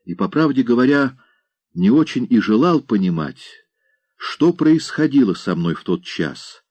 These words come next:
что приковало мои мысли и чувства с такой неотразимой силой к этим десятерым певцам, с виду таким же, как и я, людям, но гимны, которые они распевали,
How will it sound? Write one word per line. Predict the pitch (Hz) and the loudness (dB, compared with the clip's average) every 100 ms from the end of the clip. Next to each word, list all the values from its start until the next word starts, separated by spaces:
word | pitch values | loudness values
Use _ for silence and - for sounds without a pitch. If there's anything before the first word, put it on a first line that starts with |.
| _ _ _ - | _ _ _ -18
что | - - 147 | -16 -2 -2
приковало | 160 151 156 151 147 127 104 | 2 0 2 0 2 2 2
мои | 98 98 | 2 2
мысли | 110 135 - 98 | 2 -2 -2 -2
и | 95 | -2
чувства | - 294 - - 113 95 _ _ | 0 0 0 -2 -2 -2 _ _
с | - - | -20 -6
такой | 107 101 127 | -4 0 2
неотразимой | 110 117 110 113 101 123 113 107 | 2 0 0 -2 2 2 2 0
силой | - 156 143 90 - _ _ _ - | -2 0 2 0 -4 _ _ _ -4
к | |
этим | 127 131 131 120 87 | -2 0 0 -2 -2
десятерым | 110 117 - 107 135 117 | -2 -2 -2 2 0 0
певцам, | 120 - - 107 85 64 _ _ - | -8 -8 -8 -4 -4 -8 _ _ -20
с | - 110 | -10 0
виду | 151 135 123 | 2 2 0
таким | 123 113 165 135 | -2 -2 -2 0
же, | 95 | -2
как | 95 92 - | -4 -4 -4
и | |
я, | 85 82 | -2 0
людям, | 87 156 143 139 127 _ _ _ _ | 2 2 2 0 -4 _ _ _ _
но | 185 117 | -2 0
гимны, | 117 - 170 196 170 | 0 0 2 4 2
которые | 147 135 127 113 104 95 | 0 -2 0 2 4 2
они | - 98 90 | 2 0 0
распевали, | 82 85 - 92 85 76 65 | -4 -6 -6 -4 -2 -6 -10